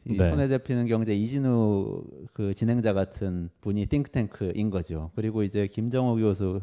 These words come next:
Speaker 1: 연세대 김정우 교수가 옆에서 랩을 하고 저 <laughs> 이원재라는 사람이 옆에서 시를 읽-, 읽으면 이제 정신이 없잖아요.
Speaker 2: 네.
Speaker 1: 하지만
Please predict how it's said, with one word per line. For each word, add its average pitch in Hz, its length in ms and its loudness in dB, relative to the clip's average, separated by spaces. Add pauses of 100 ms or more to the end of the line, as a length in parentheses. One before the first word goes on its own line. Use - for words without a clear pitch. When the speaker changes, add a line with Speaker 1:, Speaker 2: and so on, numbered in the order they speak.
Speaker 1:
연세대 110 360 2
김정우 107 420 2
교수가 95 440 0 (280)
옆에서 104 300 4
랩을 104 340 6
하고 92 560 0 (540)
저 92 500 -2
<laughs> - 600 -4
이원재라는 113 500 6
사람이 110 260 4
옆에서 101 480 4
시를 156 360 2 (200)
읽-, 101 280 -6
읽으면 113 260 0
이제 101 100 0
정신이 117 340 0
없잖아요. 87 640 -2
Speaker 2:
네. 82 380 2
Speaker 1:
하지만 147 600 0